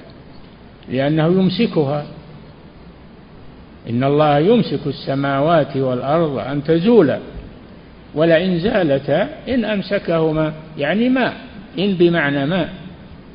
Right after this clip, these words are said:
"إن أمسكهما من أحد من بعده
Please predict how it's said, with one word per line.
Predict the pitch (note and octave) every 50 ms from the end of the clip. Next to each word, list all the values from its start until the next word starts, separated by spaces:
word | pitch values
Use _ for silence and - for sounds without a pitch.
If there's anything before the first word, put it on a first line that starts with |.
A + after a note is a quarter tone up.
| - - - - - - -
"إن | F#3 A#3+ C4+ A3+
أمسكهما | G3 G3 F3+ E3+ - F3 E3+ E3+ E3+ D#3+ D#3 D3+ D3+ D3 D3 C#3+ C#3
من | C3+ C3 B2+ C3
أحد | C#3 C#3+ C3+ - C#3 C3+
من | C3 D3 F3+ G3 G3+ G3 F3 C3
بعده | B2+ A#2+ G2+ F#2+ G2 A#2+ B2+